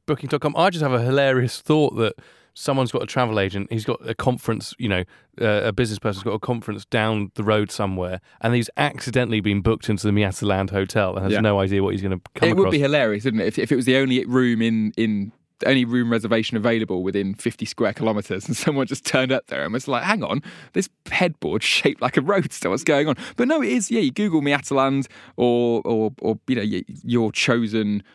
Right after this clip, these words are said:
Speaker 3: hotel booking service of choice, and it's up there, and I'm actually just scrolling down. It has got, it didn't need my good rating because he has, um, he has five stars across the board. It's, it's one of the world's most un-, it's certainly the most unique hotel that I've ever stayed in. You know, when you're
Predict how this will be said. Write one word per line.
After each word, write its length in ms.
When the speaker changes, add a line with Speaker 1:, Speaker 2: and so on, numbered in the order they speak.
Speaker 3:
hotel 520
booking 320
service 380
of 100
choice, 480
and 140
it's 140
up 180
there, 240
and 80
I'm 100
actually 260
just 140
scrolling 280
down. 240
It 60
has 180
got, 180
it 80
didn't 160
need 180
my 200
good 160
rating 380
because 200
he 140
has, 320
um, 340
he 160
has 220
five 360
stars 340
across 320
the 100
board. 320
It's, 420
it's 220
one 140
of 80
the 60
world's 340
most 520
un-, 280
it's 100
certainly 200
the 60
most 200
unique 420
hotel 460
that 160
I've 360
ever 180
stayed 380
in. 120
You 60
know, 140
when 160
you're 100